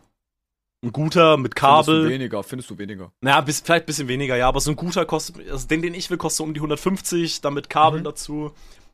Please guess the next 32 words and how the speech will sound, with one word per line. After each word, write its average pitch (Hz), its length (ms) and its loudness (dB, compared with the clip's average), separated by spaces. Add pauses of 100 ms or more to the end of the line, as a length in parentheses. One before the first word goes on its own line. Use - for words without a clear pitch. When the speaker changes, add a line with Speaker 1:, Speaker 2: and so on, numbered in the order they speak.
Speaker 1:
bisschen 147 260 0
weniger. 110 380 -4 (420)
Ähm, 120 440 2 (680)
aber 135 520 6
ist 151 140 2
dann 175 80 6
halt 165 80 6
aber 160 140 4
auch 156 80 0
ein 160 80 -6
kleines 151 400 2
Ding, 104 180 -8
weißt 104 220 -10
du, 147 40 -8
ist 135 140 -12
nicht - 140 -14
groß. 131 240 -4
Dann - 260 -18
hab 123 100 -2
ich 127 60 -4
mir 143 60 -4
gedacht, 139 180 -2
für 143 60 0
einen 131 100 2
Hunderter 180 340 8
mehr 160 200 6
krieg 165 180 2
ich - 60 -2
halt 143 100 4
schon 139 100 -2
die 127 80 -6
Partybox. 113 680 2